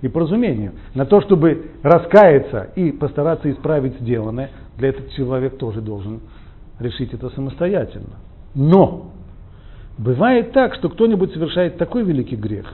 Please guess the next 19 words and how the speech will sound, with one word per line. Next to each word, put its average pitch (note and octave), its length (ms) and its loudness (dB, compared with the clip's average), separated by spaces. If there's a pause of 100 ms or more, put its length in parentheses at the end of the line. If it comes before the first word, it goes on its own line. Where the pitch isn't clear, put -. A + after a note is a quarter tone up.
(140)
или C#3+ 120 -2
такое C#3+ 280 2
множество B2+ 640 0
грехов – C3 420 -6 (640)
что C3 140 -2
праведный F3+ 460 4
судья D3+ 280 0
решает E3 400 0
о C#3+ 40 -4
наказании C#3 460 -2
за B2+ 120 -4
грехи, D#3 300 -6
совершенные E3 540 -6
человеком F3 540 -2
по D#3 160 -2
своей C#3+ 480 0
воле B2+ 500 0 (380)
и D3+ 80 0
разумению, D3+ 800 0